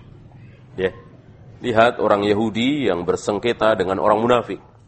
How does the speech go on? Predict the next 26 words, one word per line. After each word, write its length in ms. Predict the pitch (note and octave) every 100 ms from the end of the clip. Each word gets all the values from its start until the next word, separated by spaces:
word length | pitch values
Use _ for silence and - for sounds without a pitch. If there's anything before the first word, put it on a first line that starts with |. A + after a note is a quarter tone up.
| - - - - - - - -
Si 160 | - G2+
munafik 480 | G#2 A2 A2 B2 B2+
ini 560 | A#2+ C3 D3+ D3 G2 - - - -
merasa 880 | F#2+ A2 A2 - A2 G#2+ G#2 F2 C2+ -
salah. 480 | - C3+ F2+ - - _ - _ - - -
Ya. 160 | - F2 _ - - -
Merasa 400 | G2+ G#2 - G#2
salah. 480 | A#2 G#2 - - - _ _ _ _ - -
Perkaranya 720 | - G2+ A2 A2+ A2+ A#2 B2
salah 320 | A#2 A2+ G2+ -
gitu. 240 | D2+ - - -
Tapi 160 | - A#2
dia 160 | A#2
curang. 400 | A2+ C3 F2+ - - - - - - - - - - - -
Ya, 240 | - G#2 -
kata 240 | F#2 G2+
dia, 560 | G#2+ B2+ B2 C3+ - - - - -
si, 320 | - B2 A#2
si 160 | - C3+
Yahudi 320 | C3 C3 E3+
merasa 240 | D#3 C3+
benar. 320 | B2+ C#3+ F2+ - - -
Nah, 160 | D#2 D#2
si 160 | -
Yahudi 240 | A2+ C#3 D3+
mengatakan, 560 | D3 F3 E3+ E3 F3+